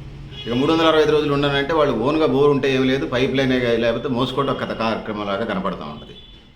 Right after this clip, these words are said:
So, అందుకోసం ఈ పరిస్థితులు అన్నీ ఉన్నాయి. వేసవికాలం వస్తే ఇది మరి, మరింత కష్టంగా ఉన్నటువంటి పరిస్థితిని మనం చూస్తున్నాం.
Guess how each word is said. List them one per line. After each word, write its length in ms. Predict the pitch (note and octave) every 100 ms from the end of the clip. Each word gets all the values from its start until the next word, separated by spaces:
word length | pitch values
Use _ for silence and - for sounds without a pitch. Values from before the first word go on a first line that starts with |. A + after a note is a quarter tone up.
| - - - -
So, 60 |
అందుకోసం 360 | C3 D3 F3 E3+
ఈ 140 | C3+
పరిస్థితులు 360 | B2+ B2+ - C3+
అన్నీ 160 | A#2+
ఉన్నాయి. 300 | A2 F#2+ F#2 - - - - - -
వేసవికాలం 540 | A#2+ C#3+ F3 E3+ D#3
వస్తే 200 | D3 C#3+
ఇది 140 | F3+ D#3
మరి, 460 | C3+ B2+ C#3+ C3+
మరింత 420 | B2 B2 D3 C#3+ C#3
కష్టంగా 360 | A2+ B2+ B2
ఉన్నటువంటి 340 | A#2 G#2+ G#2+ G2
పరిస్థితిని 360 | G2 G#2 B2+
మనం 160 | G#2+ F2
చూస్తున్నాం. 360 | F2+ D#2+ C#2